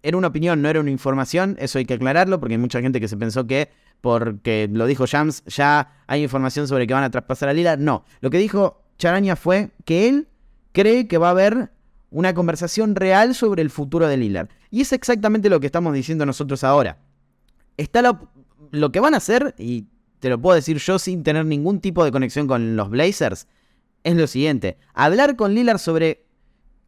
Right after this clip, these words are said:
qué oportunidades hay en el mercado, traspasando absolutamente todo. Si las cosas las hacen bien, si siguen con este nivel de mediocridad en el que naufragan desde hace cinco años, no van a hacer nada de esto. Pero si las,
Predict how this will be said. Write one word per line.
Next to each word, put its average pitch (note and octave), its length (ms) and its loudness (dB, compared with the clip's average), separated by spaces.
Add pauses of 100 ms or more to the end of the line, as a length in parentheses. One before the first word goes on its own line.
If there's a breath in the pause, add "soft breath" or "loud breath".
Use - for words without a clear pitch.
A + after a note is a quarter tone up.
(440)
qué B3 120 2
oportunidades F#3 760 2
hay G3 100 2
en F#3 80 0
el D3 100 0
mercado, F3 680 2
traspasando E3+ 560 -4
absolutamente D#3+ 680 0
todo. A#2 200 -4
Si - 180 -4
las G#2+ 160 0
cosas G3+ 380 -4
las G#2+ 320 -2
hacen A2+ 320 0
bien, B2+ 280 2
si F#2 400 -6
siguen D#3 400 0
con A#2+ 120 0
este A2+ 320 -2
nivel A2+ 260 0
de B2 80 0
mediocridad A2 680 0 (240 soft breath)
en A#2+ 100 -4
el A2 100 -2
que G#2+ 120 -2
naufragan A2+ 1000 0
desde A2 180 -2
hace A#2+ 220 -6
cinco C3+ 360 -2
años, E3+ 440 0
no B2+ 100 0
van C3 140 2
a - 20 0
hacer B2+ 180 -4
nada B2 220 2
de F#2+ 80 0
esto. F#2 220 -4
Pero G2+ 140 -2
si B2 120 -6
las, B2 160 0